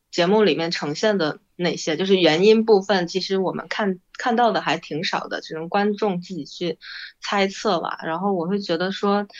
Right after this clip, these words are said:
他们，他们的矛盾的原因是有那种，因为他们年龄差距是十岁嘛，就是有没有年龄差距带来的原因，还有或者是他们对爱情的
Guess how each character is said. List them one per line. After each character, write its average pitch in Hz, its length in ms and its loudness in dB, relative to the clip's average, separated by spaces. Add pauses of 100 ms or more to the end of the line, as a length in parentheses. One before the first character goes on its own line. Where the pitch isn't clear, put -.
(260)
他 220 200 -4
们， 202 500 0 (240)
他 233 160 -2
们 233 140 2
的 175 320 0 (400)
矛 170 200 0
盾 277 200 2
的 208 120 4
原 165 300 0
因 202 240 2
是 - 320 0
有 156 240 2
那 170 100 -2
种， 151 260 -4
因 190 120 -4
为 202 80 0
他 208 160 -2
们 202 100 2
年 165 160 2
龄 175 280 -2
差 196 240 -2
距 202 200 2
是 196 160 -2
十 143 280 -4
岁 208 300 2
嘛， 151 200 -4
就 196 140 -4
是 185 80 0
有 160 120 0
没 151 120 -2
有 190 220 -2 (600)
年 170 300 0
龄 175 300 -2 (180)
差 208 220 0
距 208 420 -2
带 214 140 0
来 143 180 0
的 147 180 -4
原 139 200 -4
因， 156 160 -2
还 - 140 0
有 147 80 -2
或 202 160 -2
者 151 100 -2
是 185 180 -4
他 196 140 -2
们 196 140 4
对 202 120 2
爱 214 240 0
情 151 300 -8
的 165 300 -2